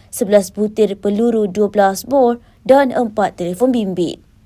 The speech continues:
Ketiga-tiga suspek kini direman selama tujuh hari sehingga enam Oktober ini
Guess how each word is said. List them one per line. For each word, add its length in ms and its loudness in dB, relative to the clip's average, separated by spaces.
Ketiga-tiga 560 -2
suspek 480 0
kini 320 -2
direman 560 2
selama 480 -2
tujuh 240 -4
hari 240 2
sehingga 480 -2
enam 320 0
Oktober 480 -2
ini 400 -2